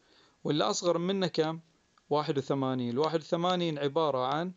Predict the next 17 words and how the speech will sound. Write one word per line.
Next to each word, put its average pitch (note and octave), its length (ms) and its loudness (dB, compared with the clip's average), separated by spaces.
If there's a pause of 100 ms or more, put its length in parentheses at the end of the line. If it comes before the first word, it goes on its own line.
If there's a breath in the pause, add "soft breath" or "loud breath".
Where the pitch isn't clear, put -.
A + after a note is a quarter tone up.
(600 loud breath)
تسعة D#3+ 360 0
ضرب E3+ 360 0 (560)
تسعة، E3+ 560 0
والمائة C#3+ 440 2
عبارة C3 460 0
عن B2 240 -4
عشرة E3+ 500 0 (460 loud breath)
ضرب D3+ 320 0
عشرة. C#3+ 360 0
ونلاحظ D3 760 0
أن G3 320 -2
التسعة F3+ 500 0
وتسعين D3+ 760 -2 (440 loud breath)
المسافة D#3 580 2
بينها D#3 340 0
وبين F3 320 2
المائة F3+ 460 0